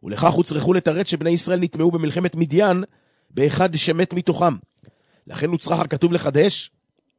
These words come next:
שקבר שלפני הדיבור חמור בקברי גויים שלאחר הדיבור ומטמא במגע. בעצם כסברת התוספות במסכת נידה, שקודם מתן תורה יש מקום להחמיר גם בקברי גויים יותר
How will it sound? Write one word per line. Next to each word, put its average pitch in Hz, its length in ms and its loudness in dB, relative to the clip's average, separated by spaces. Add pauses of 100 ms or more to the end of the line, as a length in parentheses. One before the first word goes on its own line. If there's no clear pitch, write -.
(720)
שקבר 175 380 -2
שלפני 156 340 0
הדיבור 160 440 2
חמור 185 360 0
בקברי 175 440 0
גויים 180 260 0
שלאחר 180 440 2
הדיבור 160 340 2
ומטמא 156 380 0
במגע. 160 420 2 (180)
בעצם 170 300 2
כסברת 170 440 0
התוספות 170 340 -2
במסכת 156 440 -4
נידה, 160 240 2
שקודם 165 360 0
מתן 170 240 2
תורה 180 240 0
יש 170 100 -4
מקום 175 260 -2
להחמיר 175 340 0
גם 160 160 0
בקברי 156 340 0
גויים 175 240 4
יותר 190 520 6